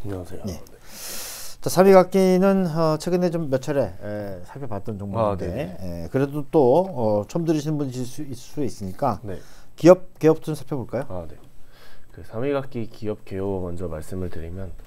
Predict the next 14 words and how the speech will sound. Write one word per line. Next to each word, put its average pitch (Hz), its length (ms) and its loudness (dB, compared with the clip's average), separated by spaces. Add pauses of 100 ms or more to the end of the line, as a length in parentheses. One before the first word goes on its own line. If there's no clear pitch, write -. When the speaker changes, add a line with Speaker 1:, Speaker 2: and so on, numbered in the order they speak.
(420)
Speaker 1:
동사 98 260 -2
같은 117 340 2
경우에는 101 440 0
국내 98 320 -4
최대 139 380 -2
그 101 180 -6
종합 98 400 0
악기 80 260 -4
업체입니다. 78 640 -6
국내 90 260 -6
지금 85 280 -6
엠에스 92 360 -6
일 107 160 -4
위를, 104 380 -2